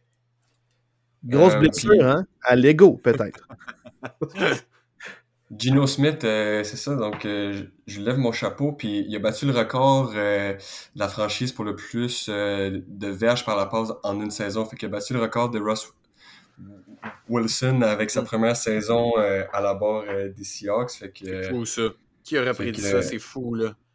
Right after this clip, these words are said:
Speaker 2: je pense que les Seahawks ont gagné l'échange avec toutes les picks qu'ils vont avoir eu, euh,
Speaker 1: Ouais.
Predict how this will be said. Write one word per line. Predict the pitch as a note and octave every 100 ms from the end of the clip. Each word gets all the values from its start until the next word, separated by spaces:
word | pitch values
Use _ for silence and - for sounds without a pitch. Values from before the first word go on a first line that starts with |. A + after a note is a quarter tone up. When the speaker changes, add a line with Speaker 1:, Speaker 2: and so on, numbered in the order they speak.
| _
Speaker 2:
je | -
pense | B2+ C3+ -
que | A#2
les | G#2 G#2
Seahawks | - A#2+ A#2+
ont | G#2+
gagné | G2+ G#2+
l'échange | A2+ G#2 F#2+ A2 A#2 A#2+ G#2+
avec | F#2+
toutes | F#2+ -
les | G#2
picks | F#2+ A2+
qu'ils | - G#2
vont | G2+ -
avoir | G2+ G2 G2 A2
eu, | B2 A2+
euh, | G2+ G2 F#2 F#2
Speaker 1:
Ouais. | B2 B2+